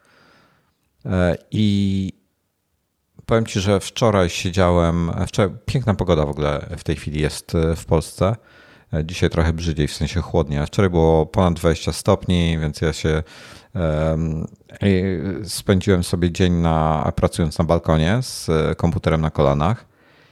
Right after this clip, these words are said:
i miałem ekran, i słońce mi waliło prosto, e, w, siedziałem twarzą do słońca, żeby mi po ekranie nie świeciło. E, i miałem ekran odpalony na maksa, w sensie sto procent jasności,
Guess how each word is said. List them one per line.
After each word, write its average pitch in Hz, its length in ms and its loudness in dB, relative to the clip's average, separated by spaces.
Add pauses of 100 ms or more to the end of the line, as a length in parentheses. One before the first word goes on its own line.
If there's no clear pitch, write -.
(220)
i 92 920 -2 (100)
miałem 98 400 4
ekran, 98 540 2 (120)
i - 160 -10
słońce 127 360 2
mi 98 100 4
waliło 92 320 4
prosto, 78 720 2
e, 98 640 -4
w, - 760 -18
siedziałem 98 360 2
twarzą 92 380 2
do 82 100 -2
słońca, 82 340 2
żeby 78 180 0
mi 82 100 0
po 82 140 2
ekranie 80 320 2
nie 73 80 -2
świeciło. 82 500 -4 (540)
E, 90 240 2
i 110 120 -2
miałem 101 460 2
ekran 110 300 0
odpalony 95 440 2
na 92 100 4
maksa, 90 400 2
w - 60 -6
sensie - 240 -4
sto - 200 -2
procent - 320 -2
jasności, 87 760 0